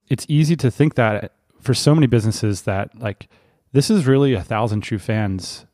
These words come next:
business, right? If you get, like, a couple thousand people that rely on your product and love your brand and they're on a subscription and all this, it's like,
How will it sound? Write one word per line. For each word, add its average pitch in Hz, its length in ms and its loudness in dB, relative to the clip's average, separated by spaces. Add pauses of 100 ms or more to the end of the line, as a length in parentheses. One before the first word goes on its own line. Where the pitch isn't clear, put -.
(160)
business, - 540 0
right? 117 180 2
If 127 160 -2
you 143 100 4
get, 160 220 0
like, 110 160 0
a 104 60 -8
couple 127 320 0
thousand 110 440 0
people 110 500 0
that 95 120 -2
rely 95 460 0
on 104 100 2
your 95 80 0
product 98 380 -2
and 98 100 -2
love 95 180 0
your 98 120 0
brand 101 420 -2
and 98 80 0
they're 98 100 0
on 101 140 2
a 98 60 0
subscription 131 880 0
and 110 120 2
all 107 200 2
this, 120 260 2
it's - 160 -6
like, 101 360 -6